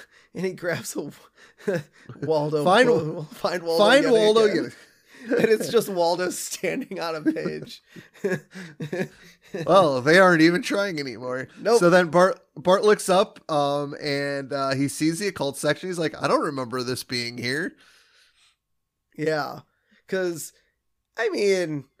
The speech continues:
Speaker 1: most schools have a library. Most schools don't
Speaker 2: Yes.
Speaker 1: have an occult section.
Speaker 2: No.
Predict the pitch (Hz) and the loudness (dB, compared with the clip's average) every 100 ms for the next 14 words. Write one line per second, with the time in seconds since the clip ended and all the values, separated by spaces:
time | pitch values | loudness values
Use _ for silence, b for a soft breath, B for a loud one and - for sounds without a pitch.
0 | _ _ _ 311 285 - 180 160 143 170 | _ _ _ -6 -6 -6 -8 -10 -10 -8
1 | 151 143 143 226 160 135 147 - _ 165 | -6 -4 -4 -4 -6 -10 -16 -20 _ -8
2 | 156 - 151 151 143 147 139 135 139 202 | -8 -8 -8 -6 -4 -4 -6 -10 -6 -6
3 | - - - 180 185 _ _ _ _ 139 | -6 -12 -12 -14 -16 _ _ _ _ -4
4 | 127 - | -4 -4